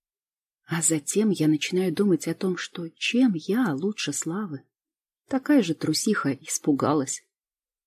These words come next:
Да, он поступил ужасно, но если их со Светланой и в самом деле, кроме штампа в паспорте и общего ребенка, ничего не связывает, то, может, мне стоит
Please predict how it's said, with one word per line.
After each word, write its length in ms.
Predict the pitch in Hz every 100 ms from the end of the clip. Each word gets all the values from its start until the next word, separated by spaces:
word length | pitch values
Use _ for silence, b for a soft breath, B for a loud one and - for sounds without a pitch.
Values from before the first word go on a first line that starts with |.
| _
Да, 280 | 139 175 185
он 240 | 147 143 _ _
поступил 500 | 160 - 160 165 139
ужасно, 600 | 147 127 139 165 - 156
но 160 | 147
если 360 | 143 151 151 147
их 300 | 135 151 -
со 160 | - 127
Светланой 560 | - 180 147 120 120
и 60 | 131
в 60 |
самом 340 | - 151 165 165
деле, 260 | 123 117
кроме 280 | 123 - 139
штампа 420 | 143 - 139 127
в 100 | 131
паспорте 540 | - 151 - 127 - 123
и 80 | 147
общего 320 | 147 - 123
ребенка, 500 | 127 143 160 156 131
ничего 420 | 131 143 156 151
не 140 | 139
связывает, 840 | 127 - 127 165 196 156 135 123 -
то, 220 | 131 135 - _ _ _ _ _ _ _ _ _ _
может, 480 | 120 110 120 139 -
мне 160 | 143
стоит 480 | 135 - 151 147 -